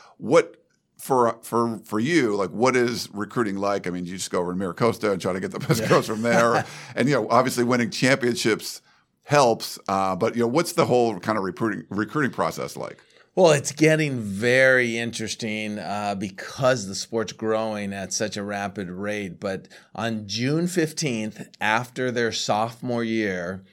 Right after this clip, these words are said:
Speaker 2: is when you can contact an athlete, not before, okay? So you have to wait. So next month on June fifteenth, we'll, we'll start heavy in it,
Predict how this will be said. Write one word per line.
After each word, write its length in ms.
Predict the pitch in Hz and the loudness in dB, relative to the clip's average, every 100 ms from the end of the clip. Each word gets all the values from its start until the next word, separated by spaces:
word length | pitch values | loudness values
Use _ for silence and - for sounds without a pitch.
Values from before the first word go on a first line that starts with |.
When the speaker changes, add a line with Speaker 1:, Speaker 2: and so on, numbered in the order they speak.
| _ | _
Speaker 2:
is 260 | - 107 92 | -6 -6 -6
when 580 | 95 95 110 110 113 101 | -8 -4 -4 -2 -4 -4
you 200 | 104 98 | -6 -6
can 160 | 92 | -8
contact 680 | 90 107 101 98 98 92 101 | -8 -8 -6 -4 -4 -4 -6
an 120 | 92 | -6
athlete, 580 | 92 92 92 80 69 - | -6 -8 -10 -12 -12 -8
not 300 | 104 104 - | -4 -4 -6
before, 640 | 107 - 117 92 80 85 | -10 -6 -4 -4 -6 -8
okay? 380 | 90 107 95 101 | -10 -8 -6 -6
So 180 | 98 110 | -6 -6
you 100 | 101 | -4
have 140 | 104 | -4
to 100 | 110 | -4
wait. 320 | 104 131 113 | -4 -2 -2
So 180 | 92 98 | -4 -6
next 300 | 95 113 113 | -4 -4 -4
month 320 | 120 127 101 | -4 -4 -4
on 140 | 107 101 | -6 -6
June 180 | 107 101 | -6 -6
fifteenth, 500 | 104 - 123 117 101 | -8 -6 -6 -4 -6
we'll, 240 | 101 92 | -6 -6
we'll 400 | 82 98 98 82 - | -8 -10 -10 -10 -14
start 400 | - 101 95 90 | -10 -6 -4 -4
heavy 380 | 101 101 101 | -4 -4 -6
in 120 | 110 110 | -4 -4
it, 200 | 98 | -6